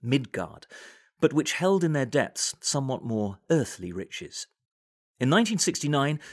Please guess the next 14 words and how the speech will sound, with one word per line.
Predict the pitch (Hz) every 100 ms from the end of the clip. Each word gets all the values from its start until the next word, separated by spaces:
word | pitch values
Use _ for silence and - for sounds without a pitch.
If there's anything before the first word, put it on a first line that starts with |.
| -
a | 123
rig | 151 151
called | - 151 135 - _
Ocean | 139 147 - 139 123
Viking | 123 165 147 104 80 -
had | 87
been | 98 92 95
idly | 107 127 131 107 104 101
and | 98 -
unhopefully | - 117 113 139 170 - 92
prospecting | 87 98 - 147 - - 92
in | 90
this | -
region | 95 92 -